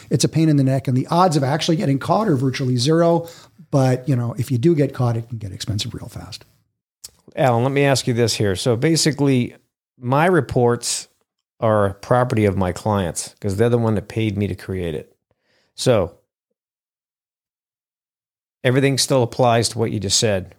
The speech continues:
Speaker 2: regarding the report.
Speaker 1: Well, that is actually a little bit tricky. Um, if your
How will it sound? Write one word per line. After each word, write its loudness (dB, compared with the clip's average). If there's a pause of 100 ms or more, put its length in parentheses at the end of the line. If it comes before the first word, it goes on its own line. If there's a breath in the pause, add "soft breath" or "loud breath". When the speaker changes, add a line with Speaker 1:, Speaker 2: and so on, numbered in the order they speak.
Speaker 2:
regarding -2
the -4
report. -10 (720 loud breath)
Speaker 1:
Well, -2 (680)
that 2
is 0
actually 0
a 2
little 2
bit -2
tricky. -6 (140)
Um, 2 (560)
if 0
your 2